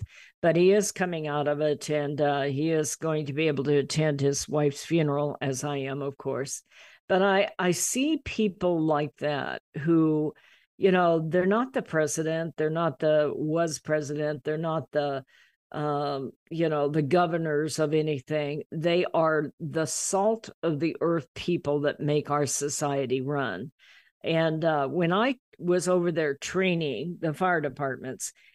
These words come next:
many, many cases, many, many hours standing there training, they could not get enough of it. It was like,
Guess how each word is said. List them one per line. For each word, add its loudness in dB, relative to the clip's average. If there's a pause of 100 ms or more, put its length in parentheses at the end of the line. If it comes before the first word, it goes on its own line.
(140)
many, 4
many 2
cases, -4
many, 4
many -2
hours 0
standing 0
there 2
training, -2
they 2
could 0
not 0
get -2
enough -4
of -4
it. -6 (440)
It 4
was 2
like, 4